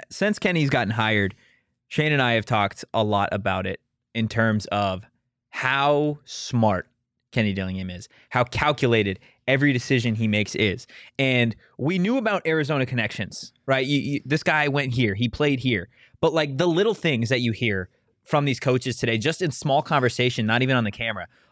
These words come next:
Oh, one of the coach's moms lives down the street, right? Or the mother-in-law and their nephew live twenty minutes from the stadium. Like, little things that you're like, "Damn, I, I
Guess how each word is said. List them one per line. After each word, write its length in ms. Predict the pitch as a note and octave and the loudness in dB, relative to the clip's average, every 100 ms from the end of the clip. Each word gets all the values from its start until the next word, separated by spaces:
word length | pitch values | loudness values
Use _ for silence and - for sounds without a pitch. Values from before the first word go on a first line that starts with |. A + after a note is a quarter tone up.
| - | -2
Oh, 300 | D3 C3+ G2+ - _ _ _ _ _ | 2 2 0 -6 _ _ _ _ _
one 160 | B2 | 2
of 80 | D3+ | 2
the 80 | C#3 | 2
coach's 380 | - C#3+ C#3 B2 | 2 2 2 2
moms 420 | B2 A#2+ A2+ G#2 | 4 4 2 -2
lives 220 | A2 A2 | -4 -2
down 180 | A2 G#2+ | -2 -2
the 60 | G2+ | -4
street, 340 | - G#2+ F2 _ _ _ | -6 -8 -8 _ _ _
right? 320 | - A#2+ A#2 - _ _ | -4 -2 -2 -4 _ _
Or 460 | D3 C#3 B2+ A#2+ B2 - _ _ | -2 0 2 0 -2 -8 _ _
the 100 | C#3+ | -2
mother-in-law 800 | D3 D3 D3+ C#3 C3 B2+ B2 A#2+ - _ _ - | 0 0 0 0 0 2 0 -2 -10 _ _ -8
and 560 | C3 B2 A#2+ A#2 A2 A2+ | -2 0 2 0 -2 0
their 120 | C3 | 0
nephew 520 | C3+ C3+ - A2 F#2 - _ _ _ _ | 2 -2 0 0 0 -6 _ _ _ _
live 160 | B2 - | -2 0
twenty 300 | C#3+ C#3+ C#3+ | 2 2 4
minutes 220 | C3+ B2+ | 2 2
from 100 | C#3 | 2
the 60 | B2 | 2
stadium. 480 | - A#2+ G#2+ F2 F2+ _ _ | 2 2 2 -4 -12 _ _
Like, 220 | C#3+ C3+ - | 0 0 0
little 300 | D#3 A3 C4 | 2 4 2
things 260 | B3 G#3+ | 2 4
that 120 | F3+ | 2
you're 120 | E3 D#3 | 2 2
like, 260 | A#2+ - | 2 -2
"Damn, 360 | B2+ D3+ A2+ F2+ _ _ | -4 -2 -4 -8 _ _
I, 60 | C3 | -4
I 160 | C#3+ | -2